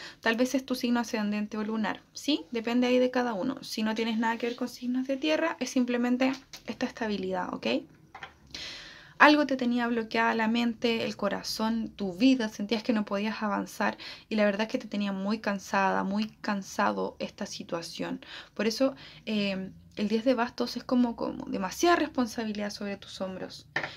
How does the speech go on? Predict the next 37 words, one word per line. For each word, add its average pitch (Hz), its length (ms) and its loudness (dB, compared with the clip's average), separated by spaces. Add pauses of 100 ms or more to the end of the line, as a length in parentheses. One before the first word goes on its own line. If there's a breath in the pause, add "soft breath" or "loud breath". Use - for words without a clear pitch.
(140)
Y 214 60 -6
siento 254 420 2
que, 226 300 -6 (560 soft breath)
eh, 190 400 -4 (380)
esta 226 200 -4
situación 247 760 -2 (200)
la, 220 320 2
la 214 200 0
has - 360 -16
ido 233 180 2
soltando. 214 800 2 (160)
Por 208 140 2
algo 226 220 2
te 247 100 0
sientes 233 400 -2
mejor, 240 460 0
por 214 160 -2
algo 214 160 -2
te 226 160 0
sientes 226 400 -4 (180)
plena 226 480 2
o - 160 -6
pleno. 220 420 -4 (360 loud breath)
Porque 214 180 -6
siento 240 220 0
que 254 200 4 (380 loud breath)
aminoraste 226 760 0
esa 254 280 -2
carga 233 360 2
que 214 140 -4
llevabas 208 400 -2
encima 220 500 -2
y 208 100 0
esa 220 160 -4
sensación 226 500 -4
de 220 80 -4
estar - 260 -2